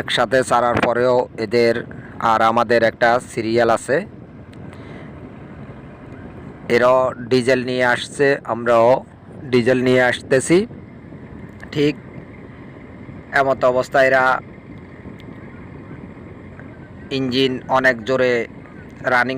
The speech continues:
করতেছে, আমাদেরকে ওভারটেক করে। এদের সিরিয়ালটা আগে নেওয়ার জন্য আপনারা দেখতেছেন ডাইনে এবং বামে উভয় দিক থেকে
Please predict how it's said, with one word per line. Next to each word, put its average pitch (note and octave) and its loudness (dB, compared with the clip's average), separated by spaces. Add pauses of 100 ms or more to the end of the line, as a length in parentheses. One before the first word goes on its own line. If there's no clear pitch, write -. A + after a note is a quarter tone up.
করতেছে, B2+ 0 (100)
আমাদেরকে B2 0 (1500)
ওভারটেক B2 4 (100)
করে। C3 2 (1400)
এদের B2 2 (100)
সিরিয়ালটা B2+ 2 (1800)
আগে B2 2
নেওয়ার A#2+ 2
জন্য A#2 -2 (560)
আপনারা A#2+ 4 (120)
দেখতেছেন B2+ 2 (140)
ডাইনে A#2+ 2 (160)
এবং B2 2 (140)
বামে B2 4 (600)
উভয় B2+ 4
দিক C3 -2 (100)
থেকে B2+ 0